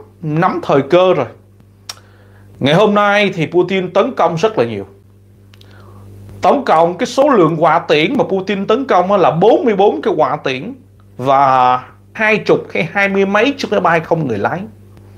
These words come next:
Có nghĩa là tổng cộng hết tất cả mục tiêu đã tấn công là sáu mươi bốn. Đặc biệt là Putin xài tới bốn mươi bốn cái hỏa tiễn. Nhắm vào thủ đô, nhắm vào nhiều nơi tỉnh thành.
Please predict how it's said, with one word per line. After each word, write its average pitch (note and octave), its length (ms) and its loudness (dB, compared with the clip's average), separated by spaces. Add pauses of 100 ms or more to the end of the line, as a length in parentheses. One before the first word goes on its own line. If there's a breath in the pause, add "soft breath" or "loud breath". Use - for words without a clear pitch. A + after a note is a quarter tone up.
(460 loud breath)
Có C4+ 140 4
nghĩa B3+ 100 4
là A#3+ 140 6
tổng B3+ 200 2
cộng E3 300 0
hết C4 200 -2
tất - 180 -6
cả D#3 240 0
mục D#3+ 160 -4
tiêu G3 200 4
đã F#3 140 2
tấn G#3+ 200 0
công E3+ 220 0
là C#3+ 100 2
sáu A3 400 0
mươi G#3 160 2
bốn. F3+ 460 0 (1300 soft breath)
Đặc D3 220 -2
biệt D#3+ 200 2
là C#3+ 60 0
Putin G3 320 -2
xài D3+ 340 -2
tới F3 220 2
bốn C#4+ 380 2
mươi G3+ 120 0
bốn G3 300 -2
cái F#3+ 160 -8
hỏa A#2+ 160 -4
tiễn. - 220 -10 (1500 loud breath)
Nhắm G#3 260 0
vào G3 160 0
thủ D#3 140 2
đô, F#3+ 400 4
nhắm E3+ 300 -4
vào D#3 120 0
nhiều C3+ 240 -4
nơi C#3+ 160 2
tỉnh - 120 -4
thành. C#3+ 180 -4